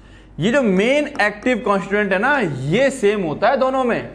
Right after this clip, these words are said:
पहले ही बता चुका हूं मैं। अब इसके अंदर जो excipient थे वो तुम लोगों ने अलग अलग हैं। मान लो इसके अंदर वन, टू, थ्री, तीन type के excipient हैं, इसके अंदर ए, बी, सी, तीन type के, दोनों अलग अलग हैं।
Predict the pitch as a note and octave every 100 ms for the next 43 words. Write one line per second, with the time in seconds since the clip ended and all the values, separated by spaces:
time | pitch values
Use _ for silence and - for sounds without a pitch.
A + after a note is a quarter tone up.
0 | - - - - - - - - - C3+
1 | F#3+ G3+ F#3 G3+ F#3 E3 D3 D3+ - -
2 | - - A#3 A3+ - A3 A3 G#3+ B3 A3+
3 | - F3 F3 - G#3 G#3 B3+ B3 G3 D3
4 | A#2 - - - - - - - - -
5 | - - - - - C#3 A3+ A3+ F#3 F3
6 | D#3+ F#3+ A3 C#3 C3 B2 A#2 G#2+ G#2+ -
7 | - - B2+ D3 E3+ D#3+ E3 D#3 D#3 D3
8 | C#3 C#3+ D3 C#3+ D3+ D3 D3 C3+ C#3 D3+
9 | D3+ D#3 E3 D#3 E3 E3+ G3 F#3+ D#3+ D3+
10 | D3+ E3 F#3 - C#3+ D3 C3+ C3 C#3+ C#3
11 | - C#3+ C#3+ C3 B2+ C3 - C3 D#3 F#3
12 | C#3+ C#3+ C#3+ C3 B2+ -